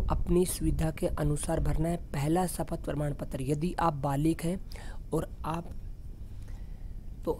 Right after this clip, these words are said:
आपको इसमें अपना नाम, इसमें अपने फादर का नाम, आपका कौन सा मूल स्थान है वो, उसके बाद आप राजस्थान के मूल निवासी हैं और तीन नंबर बॉक्स में आपकी समस्त शिक्षा राजस्थान में हुई है या बाहर हुई है,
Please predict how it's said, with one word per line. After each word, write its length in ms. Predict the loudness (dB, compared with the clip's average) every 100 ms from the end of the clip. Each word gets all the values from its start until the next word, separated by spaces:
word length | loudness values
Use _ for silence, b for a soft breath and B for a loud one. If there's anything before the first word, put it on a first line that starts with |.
| 0
आपको 460 | 0 0 -4 -2 -2
इसमें 260 | 0 0
अपना 340 | 0 0 2 4
नाम, 480 | 4 4 2 2 0 B B B B B -6 -4
इसमें 300 | -4 0 0
अपने 340 | 0 -2 -2
फादर 420 | -2 -2 0 0 0
का 160 | 0
नाम, 280 | 0 0 -2 -4 -4
आपका 300 | -4 -2 -4 -2
कौन 200 | 0 0
सा 180 | 0 0
मूल 300 | 2 2 0
स्थान 380 | -2 -4 -2 0
है 80 | 0
वो, 280 | -2 -2 -4 -10 B B B B B B -8 -12 -12 -4
उसके 340 | -4 0 2 2
बाद 380 | 2 2 0 -4 -6 -6 0
आप 200 | 0 2
राजस्थान 480 | 4 2 4 2 2
के 120 | 2
मूल 240 | 2 2 2
निवासी 420 | 2 0 0 0
हैं 200 | 0 0 -4 B B B B -8 -4 -4
और 120 | -4 -2
तीन 220 | 2 6 6
नंबर 320 | 6 6 4
बॉक्स 380 | 2 0 2 0
में 160 | 0 0
आपकी 300 | -2 0 -2
समस्त 360 | 0 0 0 0
शिक्षा 300 | -4 -4 -2
राजस्थान 420 | -2 -4 -4 0
में 100 | 0
हुई 180 | 2 2
है 60 | 2
या 140 | 2
बाहर 280 | 0 -2 -2
हुई 160 | 2
है, 140 | 2